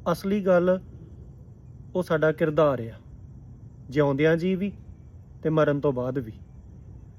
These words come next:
ਮਹਾਰਾਜ ਦੀ ਬਾਣੀ ਦਾ ਵਾਕ ਹੈ, "ਮੋਇਆ ਗੰਢ ਨੇਕੀ ਸੱਤ ਹੋਏ।" ਮਰਨ ਤੋਂ ਬਾਅਦ ਸੰਸਾਰ ਦੇ ਵਿੱਚ ਯਾਦ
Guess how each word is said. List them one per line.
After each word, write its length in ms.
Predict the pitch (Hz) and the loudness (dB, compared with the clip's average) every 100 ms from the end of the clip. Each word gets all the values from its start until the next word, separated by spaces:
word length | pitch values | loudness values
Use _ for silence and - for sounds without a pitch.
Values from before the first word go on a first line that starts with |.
| - | -6
ਮਹਾਰਾਜ 300 | 147 156 156 | 2 4 4
ਦੀ 80 | 151 | 2
ਬਾਣੀ 300 | 143 139 139 | -2 -2 -2
ਦਾ 120 | 139 | -2
ਵਾਕ 320 | 135 135 131 151 | -2 -4 -2 -2
ਹੈ, 180 | 156 - - - - 143 | -2 -6 -18 -20 -14 -8
"ਮੋਇਆ 560 | 135 135 143 147 156 | -2 0 2 4 2
ਗੰਢ 360 | 139 135 151 170 | 0 0 0 0
ਨੇਕੀ 480 | 165 147 143 - 165 | 0 0 -2 -2 -6
ਸੱਤ 320 | - 139 - | -2 -2 -2
ਹੋਏ।" 220 | 143 120 - - - - - - - | -2 -4 -6 -18 -20 -20 -20 -20 -4
ਮਰਨ 240 | 147 151 156 | 2 4 4
ਤੋਂ 160 | 170 | 2
ਬਾਅਦ 260 | 143 147 160 | 2 2 2
ਸੰਸਾਰ 540 | 151 160 147 147 143 | 0 -4 -2 0 0
ਦੇ 140 | 139 147 | 2 0
ਵਿੱਚ 200 | 143 147 | 0 -2
ਯਾਦ 540 | 131 131 127 147 170 | -4 -2 0 0 -2